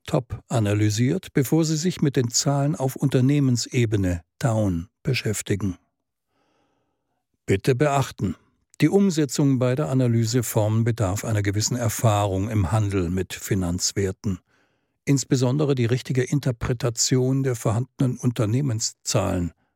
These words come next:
benötigt einige Grundkenntnisse. Für die Interpretation der Unternehmenszahlen stehen Ihnen aber grundsätzlich drei wichtige Unternehmenszahlen zur Verfügung.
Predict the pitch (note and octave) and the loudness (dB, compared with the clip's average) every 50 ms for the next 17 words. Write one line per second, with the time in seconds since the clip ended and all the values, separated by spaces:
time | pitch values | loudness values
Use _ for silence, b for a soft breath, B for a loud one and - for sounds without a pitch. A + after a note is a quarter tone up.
0 | _ _ - - A2+ G#2 A2 B2+ C#3+ - E3 D#3 - - - - - - - - | _ _ -4 -2 0 2 2 0 0 -2 -4 -6 -6 -8 -12 -14 -14 -12 -4 0
1 | - C3+ C#3 D3 C#3+ E3 D#3+ D3+ - C3+ A#2+ A2 G#2 G2+ G#2 - - - - G#2+ | 0 2 2 2 2 0 0 0 0 0 2 2 2 0 -4 -6 -10 -6 -4 -4
2 | G2 - _ - A2+ G2+ - - A#2 G#2 - _ _ _ _ _ _ _ _ _ | -4 -4 _ -4 -4 -4 -2 -4 -4 -6 -8 _ _ _ _ _ _ _ _ _
3 | _ _ _ _ _ _ _ _ - - - C3+ B2 C3 C#3 D#3+ E3 F3 E3 F3+ | _ _ _ _ _ _ _ _ -6 0 2 2 4 2 2 2 0 0 0 0
4 | D#3+ - D3 D3 - D#3 C#3 - - - D#3+ F3 F3+ E3+ D3 C#3+ C3+ C3 C3 C#3 | 0 0 -2 0 0 0 -2 0 2 2 2 2 2 2 0 0 0 0 0 2
5 | B2 A#2 A#2+ C#3 E3 F3+ - - - - - - D#3+ C3 A#2+ B2+ C#3 D#3+ F3 F#3 | 2 2 2 2 0 -2 -2 -4 -6 -8 -2 0 0 2 2 0 0 0 0 -2
6 | - - - D#3+ D3+ D3+ D3+ F3 - E3+ D3+ D3 C#3+ D3 - B2 A#2+ A#2+ A#2 A2+ | -2 -2 -2 0 0 0 0 0 0 0 2 2 2 0 0 0 0 0 0 0
7 | A2+ A#2 A#2+ C3+ D3 - D#3+ C#3+ - - D3+ B2+ - - - - A2 A2+ B2 C3+ | 0 0 -2 -2 -2 -2 -4 -4 -4 -2 -4 -4 -4 -4 -4 -2 0 2 2 2
8 | C#3 C#3+ A#2+ B2+ C3 - - - C#3+ B2 D3 D3 C#3 C3+ - C3+ A#2+ A#2 B2 A2+ | 0 0 0 -2 -2 -2 -2 -2 -2 0 0 0 -2 -2 0 0 2 2 2 2
9 | G2+ F2+ G2 G2 - - - - - A2 F#2 F#2 F#2 F#2 F#2 - _ _ _ - | 0 -2 -2 -4 -6 -6 -4 -2 -2 0 0 0 0 -2 -4 -6 _ _ _ -6
10 | - - B2 A2+ A#2+ - - - C3 A#2 - - C3+ A2 G2+ - - E2+ D#2+ | -4 -2 -2 -2 -4 -6 -4 -4 -4 -2 0 0 -2 0 0 -2 -4 -4 -6